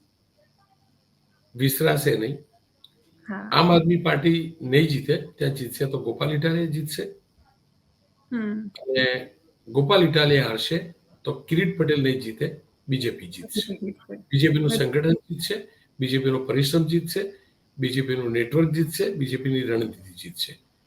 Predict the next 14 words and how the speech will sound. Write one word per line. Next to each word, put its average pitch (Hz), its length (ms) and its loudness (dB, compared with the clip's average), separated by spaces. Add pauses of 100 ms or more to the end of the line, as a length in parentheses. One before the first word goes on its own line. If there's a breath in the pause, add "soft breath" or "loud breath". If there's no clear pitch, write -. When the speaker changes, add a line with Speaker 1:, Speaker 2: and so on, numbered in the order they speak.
(280)
Speaker 1:
એમનું 165 160 6
Speaker 2:
હમ. 175 60 -2
Speaker 1:
માઇક્રો 147 260 0
પ્લાનિંગ - 380 -8
જીતશે. - 380 -18 (1500)
Speaker 2:
હમ, 185 80 -2 (240)
હમ. - 640 -16
ઓકે. 190 280 -14 (600 loud breath)
અને 285 120 2
એક 330 260 0
છેલ્લો 349 300 4
હજી 247 220 2
પ્રશ્ન 214 340 -2
એક, 190 220 -6